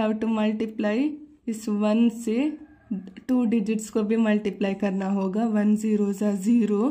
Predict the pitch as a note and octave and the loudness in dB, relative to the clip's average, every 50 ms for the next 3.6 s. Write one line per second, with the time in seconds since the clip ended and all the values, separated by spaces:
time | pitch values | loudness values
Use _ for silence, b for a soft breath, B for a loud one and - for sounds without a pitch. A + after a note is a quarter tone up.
0 | - B B B B B B B B B _ A3 A3 A3 A3 A3 G#3+ G#3+ G#3+ G#3 | -2 B B B B B B B B B _ -6 -4 -2 0 0 0 2 0 0
1 | G3+ F#3+ F#3+ G3 G3+ A#3 C4+ C4 - - - C4+ G3+ - - - - - _ b | 0 0 -2 -2 0 0 0 -2 -4 -4 -2 -2 -2 -2 -6 -10 -18 -20 _ b
2 | b b b b _ _ A#3+ A3+ A#3 A#3 A#3 - C4 A#3+ A#3 - B3+ B3+ B3+ C4 | b b b b _ _ -2 0 0 -2 -2 -4 -4 -4 -2 -2 -2 -2 -2 0
3 | A3 A3 A3 A3+ A#3 A#3 A#3 A3 A3+ A3 - | -2 0 0 0 0 0 0 0 -2 -2 -4